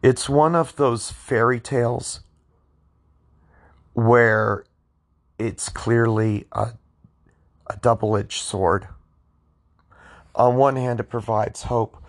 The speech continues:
On the other hand, it denies holocausts that are going on till today. Brutal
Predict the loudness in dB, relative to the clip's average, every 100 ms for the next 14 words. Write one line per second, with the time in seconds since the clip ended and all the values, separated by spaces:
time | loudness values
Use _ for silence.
0 | -20 -20 _ -2 0 0 0 -2 0 -4
1 | -6 -8 -6 -4 0 0 2 0 -4 -10
2 | -14 -20 _ _ _ _ _ -14 0 2
3 | 2 -2 -2 -2 -4 -10 -12 -18 _ _
4 | _ _ _ _ _ _ _ _ _ _
5 | _ _ _ _ _ 0 4 4 2 0
6 | -4 -2 -4 -4 -4 -6 -6 -12 -12 -12
7 | -6 -6 -6 -8 _ _ _ _ _ _
8 | _ _ _ _ _ _ _ _ _ _
9 | _ _ _ _ _ 2 4 4 4 2
10 | -2